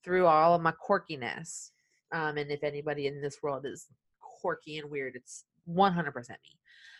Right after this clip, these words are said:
Um, and so when we got moved to South Korea, I just decided, like, "I'm gonna do this. I'm going to launch a po-,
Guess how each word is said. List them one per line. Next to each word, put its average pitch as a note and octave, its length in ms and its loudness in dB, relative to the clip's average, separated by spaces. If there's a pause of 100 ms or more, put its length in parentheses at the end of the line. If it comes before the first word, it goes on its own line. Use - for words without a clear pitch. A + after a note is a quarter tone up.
(160)
Um, F#3+ 320 4
and F#3+ 260 -2
so G3 580 2 (180)
when F#3 80 -4
we G3+ 100 2
got G3+ 240 2
moved A#3 260 0
to A#3 80 0
South F3+ 320 0
Korea, F#3 640 4
I E3 400 0
just E3 200 -6
decided, D#3 400 0
like, C#3+ 120 0
"I'm D#3 120 -2
gonna E3+ 180 -2 (180)
do F3 200 -2
this. - 360 -4
I'm D#3 160 -10
going D#3+ 360 -6
to D#3 120 -12 (120)
launch E3 680 -2 (560)
a D#3 60 -4
po-, E3+ 240 0